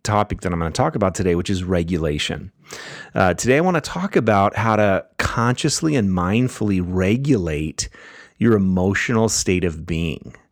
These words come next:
when you notice that you are out of control and you're stuck there. So I wanna talk about consciously and mindfully regulating your emotions, your emotional state, when you found yourself, when you find yourself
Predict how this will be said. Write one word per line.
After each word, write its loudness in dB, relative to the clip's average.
when 0
you 2
notice 2
that -2
you 0
are 0
out 0
of -6
control -2
and -6
you're -4
stuck -6
there. -6
So 4
I 6
wanna 2
talk 2
about 2
consciously 2
and 0
mindfully 0
regulating 2
your 0
emotions, -6
your -4
emotional 0
state, -4
when -2
you -4
found 0
yourself, -2
when -4
you -2
find 0
yourself -2